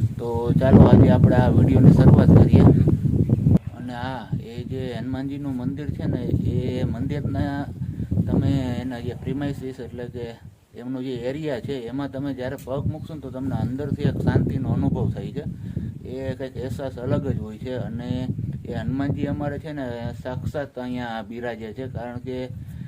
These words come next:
કોરોના જે આટલો ટાઈમ આવેલો, બધા ગામડામાં કોરોનાના બહુ બધા કેસ હતા, પણ અમારા ગામમાં વધીને આંગળીના ટેરવે ગણાય ને એટલા જ કે-, કેસ હતા. અને એમાંથી પણ કોઈ સિરિયસ હતું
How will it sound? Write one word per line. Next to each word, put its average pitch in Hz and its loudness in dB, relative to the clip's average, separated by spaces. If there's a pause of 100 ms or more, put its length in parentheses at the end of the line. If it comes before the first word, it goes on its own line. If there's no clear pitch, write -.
(260)
કોરોના 139 -2
જે 135 -2
આટલો 131 0
ટાઈમ 135 -4
આવેલો, 135 -4 (240)
બધા 127 -4
ગામડામાં 139 -2
કોરોનાના 135 -2
બહુ 135 -2
બધા 123 -4
કેસ 110 -10
હતા, 135 -10 (680)
પણ 120 -8 (120)
અમારા 135 -4
ગામમાં 143 -6
વધીને 139 -8
આંગળીના 131 -4
ટેરવે 143 -10
ગણાય 156 -8
ને 131 -6
એટલા 127 -8
જ 120 -8
કે-, 117 -8
કેસ 131 -8
હતા. 120 -10
અને 110 -10
એમાંથી 139 -6
પણ 139 -8
કોઈ 135 -6
સિરિયસ 127 -4
હતું - -6